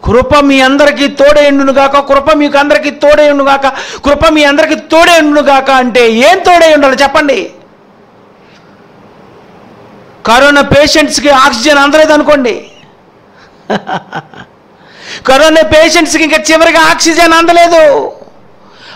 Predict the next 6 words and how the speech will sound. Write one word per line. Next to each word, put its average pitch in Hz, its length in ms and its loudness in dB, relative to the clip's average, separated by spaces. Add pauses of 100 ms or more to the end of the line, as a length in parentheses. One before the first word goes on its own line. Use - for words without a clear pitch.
(140)
అందకపోతే 330 1200 2 (1300)
చచ్చిపోతాడు, 160 1400 -4 (1040)
చచ్చిపోతాడు. 370 840 0 (2250)
ఆక్సిజన్ 330 320 0
లేక 349 360 0
చివరిగా 339 680 2